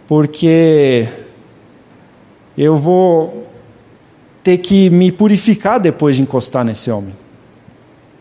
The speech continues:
E outra, é capaz de eu nem me beneficiar em nada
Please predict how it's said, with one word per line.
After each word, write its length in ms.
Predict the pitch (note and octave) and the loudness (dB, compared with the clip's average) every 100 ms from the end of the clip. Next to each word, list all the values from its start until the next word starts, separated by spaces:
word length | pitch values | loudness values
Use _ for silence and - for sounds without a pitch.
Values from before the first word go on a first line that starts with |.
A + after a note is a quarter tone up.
| _ _ _ _ _ _ _ - - _ _ _ _ | _ _ _ _ _ _ _ -20 -20 _ _ _ _
E 140 | E3+ A3+ | 0 2
outra, 300 | B3 B3 D3 | 2 0 -2
é 60 | |
capaz 440 | - E3+ F#3+ G3+ F3+ | -2 -4 -2 -2 0
de 80 | |
eu 60 | G3+ | 2
nem 200 | G3 B3+ | 2 4
me 140 | C#4 | 4
beneficiar 680 | G3+ A3+ B3 A#3 G#3+ - A#3 | 2 2 2 0 -2 0 2
em 80 | C4+ | 4
nada 600 | E3+ E3 G3+ B2+ A2 | 2 0 -2 -2 -6